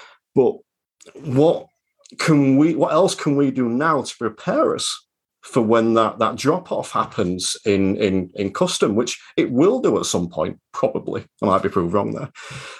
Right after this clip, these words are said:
Um, I mean, there's all sorts of stuff we can do, and we've got to think about what can we do differently? How can we make an impression? You know, why can't we, or why can't you, why can't I go and contact our local community Facebook group? So I live in Baildon.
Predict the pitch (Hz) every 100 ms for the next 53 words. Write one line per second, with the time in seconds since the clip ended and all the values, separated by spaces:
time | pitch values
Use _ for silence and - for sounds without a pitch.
0 | - 139 156 156 - _ _ _ _ _
1 | _ _ 180 214 180 202 208 - 190 -
2 | 196 - 175 160 147 135 127 123 156 160
3 | 196 190 180 175 175 160 127 151 - 185
4 | 180 117 131 127 165 117 104 131 151 170
5 | 151 143 143 139 123 - 127 - 110 101
6 | 104 160 190 - - 170 165 131 139 87
7 | 135 - _ - - - - 127 143 160
8 | 131 110 127 139 147 165 117 117 117 135
9 | 123 120 165 165 - 104 110 123 123 127
10 | 127 - - 135 117 139 139 135 - 113
11 | 107 113 - 101 - - 113 151 139 117
12 | 110 98 78